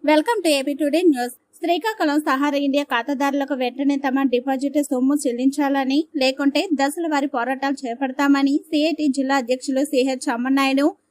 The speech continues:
సహారా ఇండియా ఖాతాదారుల పోరాట కమిటీ జిల్లా అధ్యక్షులు బోయిన సత్యనారాయణ హెచ్చరించారు. సహారా ఇండియా సంస్థ ఖాతాదారులకు, ఏజెంట్లకు పూర్తిగా డబ్బులు చెల్లించాలని కోరుతూ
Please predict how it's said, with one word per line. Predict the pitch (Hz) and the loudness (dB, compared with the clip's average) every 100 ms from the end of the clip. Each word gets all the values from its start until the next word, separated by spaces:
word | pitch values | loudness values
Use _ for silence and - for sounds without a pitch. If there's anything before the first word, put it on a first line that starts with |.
| _ | _
సహారా | - 339 339 381 | 2 2 2 0
ఇండియా | 311 294 | 0 0
ఖాతాదారుల | 302 254 247 277 269 269 | 0 -2 -4 -2 -2 -2
పోరాట | 269 247 254 269 | -2 -2 -2 -2
కమిటీ | 269 269 277 | -2 0 -2
జిల్లా | 254 262 | -2 -2
అధ్యక్షులు | 262 247 254 269 | -2 -2 -2 -2
బోయిన | 254 247 262 277 | 0 0 2 2
సత్యనారాయణ | 285 240 262 277 269 269 277 320 277 | 0 -4 0 2 2 2 2 0 -2
హెచ్చరించారు. | 254 - 302 240 277 262 247 254 _ _ _ 330 | -4 -4 -4 -2 0 0 0 -6 _ _ _ 2
సహారా | 277 294 285 | 2 2 0
ఇండియా | 285 277 | 0 0
సంస్థ | 285 277 277 | 0 -2 0
ఖాతాదారులకు, | 294 262 262 277 262 262 269 277 285 | 0 -2 -2 -4 -2 -2 -4 -2 -2
ఏజెంట్లకు | 320 247 254 294 277 269 262 285 - _ _ - | 0 0 2 0 2 0 2 0 0 _ _ 2
పూర్తిగా | 330 311 330 | 2 2 0
డబ్బులు | 269 240 254 277 | 0 0 -2 -2
చెల్లించాలని | 294 247 285 302 269 277 277 | -2 0 0 0 0 2 0
కోరుతూ | 254 240 269 277 311 | 0 -2 -2 0 0